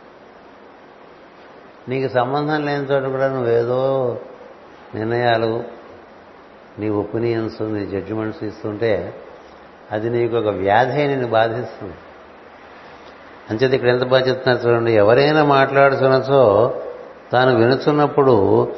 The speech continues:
అందరి మంచి చెడ్డలను నిర్ణయింపరాదు." విను, అంతే. "అందు చెడ్డను గూర్చి పట్టించుకొనరాదు. వినుచున్న వాక్యాలను, వాక్కులను వారి యందు పుట్టుచున్న,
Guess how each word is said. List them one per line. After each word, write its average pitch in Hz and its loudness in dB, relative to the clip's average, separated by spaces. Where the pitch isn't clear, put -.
అందరి 123 2
మంచి 113 0
చెడ్డలను 135 -2
నిర్ణయింపరాదు." 120 -2
విను, 156 -4
అంతే. 120 -10
"అందు 135 0
చెడ్డను 135 2
గూర్చి 147 0
పట్టించుకొనరాదు. 135 2
వినుచున్న 147 0
వాక్యాలను, 131 2
వాక్కులను 131 2
వారి 117 4
యందు 120 2
పుట్టుచున్న, 123 -2